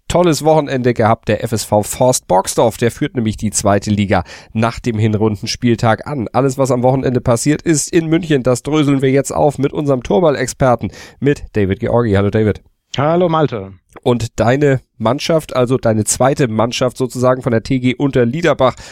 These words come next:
Speaker 1: die hat ja auch noch eine ganz gute Rolle gespielt am Wochenende, die Zweitbesetzung eurer Mannschaft. Du spielst ja in der ersten, bist dann in der nächsten Woche mit dabei, wenn's dann in der ersten Bundesliga rund geht. Die hat sich den zweiten Platz geholt,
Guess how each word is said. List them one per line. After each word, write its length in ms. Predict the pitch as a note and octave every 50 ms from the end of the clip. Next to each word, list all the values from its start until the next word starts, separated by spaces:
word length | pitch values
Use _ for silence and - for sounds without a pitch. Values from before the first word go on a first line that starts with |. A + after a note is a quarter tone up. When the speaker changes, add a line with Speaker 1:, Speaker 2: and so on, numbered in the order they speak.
| - _ -
Speaker 1:
die 80 | -
hat 100 | - -
ja 100 | A#2+ A#2
auch 80 | B2+ A#2+
noch 100 | A#2+ G#2
eine 120 | G2+ G2+
ganz 220 | F#2+ G#2+ G#2 - -
gute 220 | - A#2+ G#2+ A#2
Rolle 320 | G#2+ F#2+ A2 A2+ A2+ A2
gespielt 420 | G2+ A2 - - - B2+ A#2+ A2 -
am 180 | A2 A2 G2+
Wochenende, 460 | A2 A2+ A2+ A#2+ A2+ - A#2 A#2 A#2 A2
die 100 | - -
Zweitbesetzung 760 | - - A2+ A2+ - - A2 G#2 A2+ A2+ - - G#2+ G2 -
eurer 320 | - C#3 C#3 C3 C3 A#2+
Mannschaft. 420 | A2+ B2 C3 C3 - D3 C3+ - -
Du 60 | A#2
spielst 320 | - - B2+ A#2+ A2+ -
ja 80 | B2 A2
in 80 | A#2+
der 120 | A#2 A2 G2+
ersten, 380 | A#2+ B2 B2 - - C#3 B2
bist 180 | - B2+ - -
dann 140 | B2 A#2+ A2+ - - - - - -
in 180 | - C3+ B2+
der 280 | B2 B2 A#2+ A#2 G#2+ G2+
nächsten 560 | A2+ A2+ A#2 C3 E3 E3 - - - C#3+ B2+ -
Woche 260 | D3 C#3+ - C3+ A#2+
mit 280 | A#2+ B2 C3 - -
dabei, 380 | C#3 B2 A#2 - A#2+ B2 B2+ B2
wenn's 240 | A#2+ A#2+ A#2 - -
dann 200 | A#2+ A2+ A2 - - - - - _ _ _
in 140 | - B2 A#2+
der 140 | A#2 G#2+ -
ersten 340 | G#2+ B2 B2+ - - A#2+
Bundesliga 500 | A2+ B2+ B2 A#2+ A2 - B2 A#2 A#2 A#2+
rund 360 | A2+ G2 G2 A#2 C3 C3 - -
geht. 300 | - B2 B2 A#2 - - - - - -
Die 140 | C#3 B2+ A#2
hat 220 | A#2 - - - -
sich 220 | - - B2 A2+ -
den 160 | - C3+ A#2+
zweiten 460 | - - C#3+ B2+ A#2+ A#2 - A#2+ A2+
Platz 360 | - - A2+ G#2+ - - -
geholt, 460 | - B2+ G#2+ G2 A#2+ B2+ B2+ B2 -